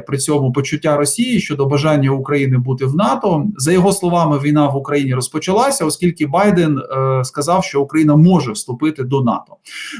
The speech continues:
Е, пряма цитата. "Росія багато років говорила про те, щоб нато ніколи не змогло втручатися у справи України. Це було як висічено на камені".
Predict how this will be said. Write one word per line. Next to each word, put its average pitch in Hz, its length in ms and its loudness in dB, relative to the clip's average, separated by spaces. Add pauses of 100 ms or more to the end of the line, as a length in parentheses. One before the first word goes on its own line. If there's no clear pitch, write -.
(100)
Е, 135 200 2
пряма 165 260 4
цитата. 123 460 -2
"Росія 190 320 2
багато 175 360 2
років 165 260 0
говорила 147 380 2
про 143 140 -2
те, 151 140 -2
щоб 139 200 -4
нато 143 240 0
ніколи 139 360 0
не 135 100 0
змогло 135 300 0
втручатися 135 600 -4
у - 20 -4
справи 147 360 0
України. 240 500 2
Це 180 160 -2
було 175 260 2
як 160 160 -2
висічено 151 500 0
на 151 100 0
камені". 233 520 2